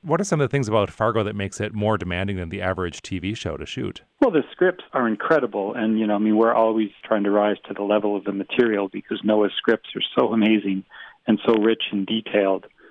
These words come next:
Speaker 2: You know, they, they offer such an incredible playground. So that's one of the things that makes it more challenging, is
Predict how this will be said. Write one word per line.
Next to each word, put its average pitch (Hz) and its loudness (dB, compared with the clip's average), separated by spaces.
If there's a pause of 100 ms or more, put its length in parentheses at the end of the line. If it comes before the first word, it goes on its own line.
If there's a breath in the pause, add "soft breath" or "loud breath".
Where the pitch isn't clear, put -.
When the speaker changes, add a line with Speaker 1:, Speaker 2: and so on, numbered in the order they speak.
(300 soft breath)
Speaker 2:
You 107 2
know, 98 2
they, 104 2
they 110 4
offer 110 2
such - 0
an 104 -2
incredible 110 -2
playground. 101 -2 (140)
So 113 2 (480 loud breath)
that's 139 2 (220)
one 139 4
of 123 2
the 117 2
things 113 0
that 117 -2
makes 110 0
it - -2
more 110 2
challenging, 104 0
is 107 0